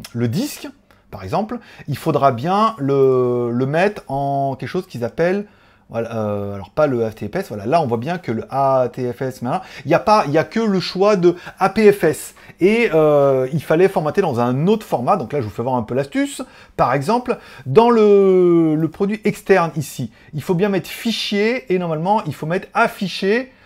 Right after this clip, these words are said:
euh, afficher les fichiers cachés. Alors il y a un onglet ici, je vais essayer de le trouver pour vous.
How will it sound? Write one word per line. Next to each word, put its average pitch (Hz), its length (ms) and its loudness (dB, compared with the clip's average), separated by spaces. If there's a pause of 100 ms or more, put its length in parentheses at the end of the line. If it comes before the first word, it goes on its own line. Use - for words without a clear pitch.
(240)
euh, 127 580 2 (100)
afficher 175 420 -4
les 185 80 -4
fichiers 196 240 -6
cachés. 170 340 -4 (300)
Alors 92 200 -20
il 104 60 -10
y 107 60 -8
a 101 40 -8
un 104 80 -8
onglet 117 220 -4
ici, 196 300 -6
je 156 60 -8
vais 117 40 -8
essayer 101 160 -12
de 101 60 -12
le - 20 -18
trouver 107 240 -10
pour 139 180 -8
vous. 262 300 -6